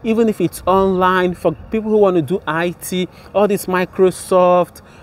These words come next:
um, Cisco certification and all that stuff, every training which you've attended, we would want all of those certificates. Then we would also want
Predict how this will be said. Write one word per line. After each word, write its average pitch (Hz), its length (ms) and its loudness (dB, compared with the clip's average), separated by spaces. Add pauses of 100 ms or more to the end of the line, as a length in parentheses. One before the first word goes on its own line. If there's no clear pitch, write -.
um, 156 260 -2
Cisco 190 680 0
certification 170 680 -6
and 156 140 0
all 165 140 0
that 135 180 -6
stuff, 151 260 -4 (540)
every 226 380 0
training 196 440 0
which 175 220 -8
you've 135 140 -4 (380)
attended, 147 580 -2
we 147 100 -6
would 160 220 -4
want 190 280 -2 (260)
all 180 280 4
of 131 220 -6
those 156 240 0 (220)
certificates. - 920 -8 (460)
Then 202 240 2
we 190 140 0
would 180 340 -4
also 226 540 2
want 185 360 -2